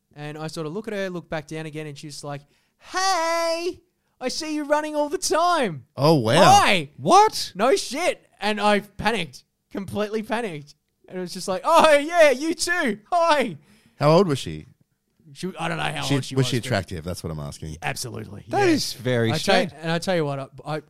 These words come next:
Speaker 3: She's been working up the courage to say something to Mark.
Speaker 1: for a while, yeah.
Speaker 3: Like,
Speaker 1: It's,
Speaker 3: this other
Speaker 1: um,
Speaker 3: bloke has too.
Speaker 1: Yeah, maybe I'm, I'm becoming a bit of a fucking,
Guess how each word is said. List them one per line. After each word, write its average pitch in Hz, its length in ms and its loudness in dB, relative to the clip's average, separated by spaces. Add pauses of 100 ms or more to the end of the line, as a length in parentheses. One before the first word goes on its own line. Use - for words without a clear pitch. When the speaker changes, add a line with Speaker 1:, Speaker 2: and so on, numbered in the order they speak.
Speaker 3:
She's 226 220 -4
been 233 200 -4
working 135 360 4
up 117 140 -2
the 110 100 -4
courage 156 540 -4
to 113 100 -6
say 110 260 -4
something 110 280 -6
to 117 80 -6
Mark. 143 340 -4
Speaker 1:
for 143 100 -6
a 143 80 -4
while, 143 400 -4
yeah. 151 380 -8
Speaker 3:
Like, 156 140 0
Speaker 1:
It's, 151 80 -8
Speaker 3:
this 147 100 -2
other 254 160 2
Speaker 1:
um, - 60 -4
Speaker 3:
bloke 196 220 2
has 131 280 0
too. 147 580 -2
Speaker 1:
Yeah, 196 200 -2
maybe 233 260 -4
I'm, 190 120 -8
I'm 202 180 -10
becoming 202 320 -12
a - 20 -14
bit 151 160 -12
of 135 80 -14
a 131 40 -14
fucking, 131 500 -12